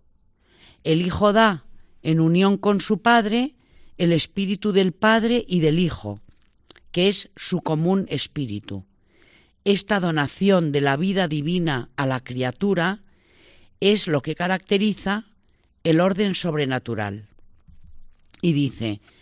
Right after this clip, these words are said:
Mi razón me conduce a un di-, a un Dios a quien adoro en la majestad soberana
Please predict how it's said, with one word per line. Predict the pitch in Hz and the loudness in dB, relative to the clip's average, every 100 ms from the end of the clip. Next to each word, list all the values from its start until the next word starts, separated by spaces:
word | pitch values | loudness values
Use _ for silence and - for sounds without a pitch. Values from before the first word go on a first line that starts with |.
| _ - _ | _ -20 _
Mi | 170 170 | 2 4
razón | 175 160 - 240 202 214 _ - _ _ _ | 2 -2 2 2 2 -4 _ -20 _ _ _
me | 160 165 | 0 0
conduce | - 156 160 214 214 220 214 _ - - | 2 0 4 2 2 0 -2 _ -20 -4
a | 160 | 2
un | 202 202 | 4 4
di-, | 170 214 214 _ | 4 4 2 _
a | 170 | 2
un | 202 202 | 4 4
Dios | 208 233 - - | 4 4 2 -4
a | 151 | -6
quien | - 160 143 | -2 0 2
adoro | 139 156 165 165 165 _ _ | 4 4 4 2 -6 _ _
en | - 139 | -2 0
la | 131 | 0
majestad | 135 127 143 123 - 190 | 0 -2 -4 -6 -4 -6
soberana | 208 - 170 143 143 165 160 | -4 -6 -2 0 0 0 -4